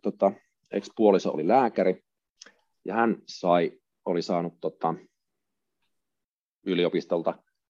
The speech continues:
tällaisen diabeteksen hoito-oppaan, ruokavalio-oppaan, niin takakannessa siellä komeili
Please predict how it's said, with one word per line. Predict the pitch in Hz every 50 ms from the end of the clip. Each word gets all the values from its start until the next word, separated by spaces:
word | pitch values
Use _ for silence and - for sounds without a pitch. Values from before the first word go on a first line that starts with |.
| _ _ _ _ _ _ _ _ _ _ _ _ _ _ _
tällaisen | - 92 90 85 - 95 87 85 82
diabeteksen | 87 90 85 82 85 82 - - - - 92 82 80 - - - - -
hoito-oppaan, | 92 85 82 - 82 - 85 - _ _ - 85 82 82
ruokavalio-oppaan, | 92 90 85 80 85 80 85 85 85 82 - 85 - _ _ _ 85 80 76 - - - _ _ _ _ _ _ _ _ _ _ _ _ _ _
niin | - -
takakannessa | - - 139 - 85 - - 107 104 101 92 - -
siellä | - 104 98 92
komeili | - - 95 87 87 85 80 82 80 -